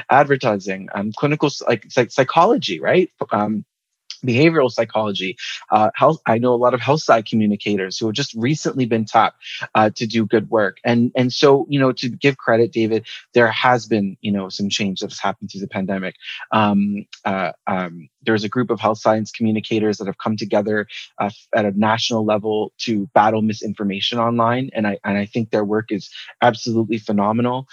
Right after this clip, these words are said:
Um, you know, we have actually seen, uh, a change in, in the television ads that, that have come in, coming out from Health Canada. I think that, that needs to be applauded. Um, but we need more of this, right? And we need more of this than ever.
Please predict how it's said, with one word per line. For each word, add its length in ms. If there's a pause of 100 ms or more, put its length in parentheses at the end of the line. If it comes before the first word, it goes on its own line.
(300)
Um, 460
you 100
know, 140
we 260
have 140
actually 520
seen, 640
uh, 180
a 120
change 560
in, 300
in 180
the 100
television 720 (320)
ads 260
that, 260
that 200
have 140
come 140
in, 100
coming 280
out 180
from 120
Health 200
Canada. 380
I 120
think 200
that, 200 (120)
that 220
needs 240
to 100
be 160
applauded. 540 (340)
Um, 180
but 100
we 140
need 200
more 500
of 120
this, 380
right? 200
And 80
we 220
need 60
more 280
of 100
this 180
than 180
ever. 340